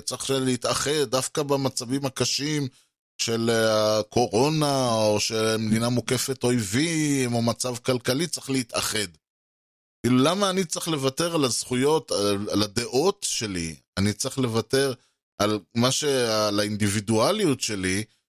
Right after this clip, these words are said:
בשביל שאנחנו נתאחד. אני לא אומר שאנשים צריכים ללכת מכות ברחוב.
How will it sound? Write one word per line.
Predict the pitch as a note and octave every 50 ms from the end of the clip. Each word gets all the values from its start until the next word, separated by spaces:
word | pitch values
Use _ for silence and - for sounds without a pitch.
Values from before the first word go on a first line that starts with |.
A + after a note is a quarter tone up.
| _ _ _ _ _ _ -
בשביל | A2 - - G#2 A2 C3+ D3 D3+ C#3
שאנחנו | - C3 A#2+ A#2+ A2+ - B2 A#2+
נתאחד. | A#2 A#2+ A#2+ - D3+ D3+ - - A3+ C4 A3+ C3+ F#2+ - - _ _ _ _ _ _ _ _ _ _ _ _ _ _ _ _ _ _ _ -
אני | - G2+ G#2
לא | A#2+ F3 B3 C#4
אומר | A#3+ G3 F#3+ E3+
שאנשים | - E3+ D3 C3 B2+ - D3+
צריכים | - - C3+ - D3 C#3 C3
ללכת | A#2+ A#2+ A#2+ - B2+ A2+ -
מכות | A2+ - - - A#3 C4+ A#3+
ברחוב. | A#3+ D#3 A2 G2+ F#2 - G#2+ F#2 D#2+ C#2 -